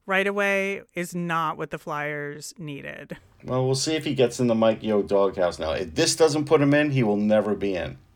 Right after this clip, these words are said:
Speaker 1: Well, uh, on the upside, though, with special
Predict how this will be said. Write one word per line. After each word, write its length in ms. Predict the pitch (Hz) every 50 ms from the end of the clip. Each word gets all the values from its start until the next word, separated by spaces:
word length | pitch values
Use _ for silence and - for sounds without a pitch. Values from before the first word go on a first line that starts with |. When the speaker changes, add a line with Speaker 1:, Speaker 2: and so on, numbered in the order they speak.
| _ - -
Speaker 1:
Well, 380 | 214 226 269 302 285 285 262 220 _ -
uh, 180 | 269 294 311 254
on 100 | 294 311
the 100 | 311 302
upside, 380 | 302 294 - - 254 214 208 196
though, 380 | 190 175 165 160 165 185 233 - -
with 160 | 220 208 196
special 720 | - - - 202 190 185 - 196 175 170 165 165 151 151 -